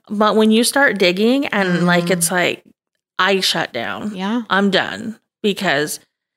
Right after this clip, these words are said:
Speaker 1: you're going to take that somewhere else.
Speaker 2: Yep.
Speaker 1: But that's not most of it.
Speaker 2: Yeah.
Speaker 1: Right? Most of what we're talking about here,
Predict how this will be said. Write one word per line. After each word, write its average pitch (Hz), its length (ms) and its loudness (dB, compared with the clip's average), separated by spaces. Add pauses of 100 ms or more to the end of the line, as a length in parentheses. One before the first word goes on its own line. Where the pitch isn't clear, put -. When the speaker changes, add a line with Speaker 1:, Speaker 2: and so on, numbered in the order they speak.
(300)
Speaker 1:
you're 247 240 6
going 214 220 4
to 175 80 2
take 180 340 0
that - 240 -4
somewhere 175 360 -4
else. 180 260 0
Speaker 2:
Yep. 190 300 0 (1000)
Speaker 1:
But - 160 -16
that's 220 320 -2
not 277 200 -2
most 196 400 0
of - 100 -6
it. - 440 -8 (300)
Speaker 2:
Yeah. 170 280 -8 (120)
Speaker 1:
Right? 202 800 -2 (260)
Most 208 360 2
of 208 100 0
what 202 160 0
we're 202 140 2
talking 208 360 -2
about 220 300 0
here, 247 640 0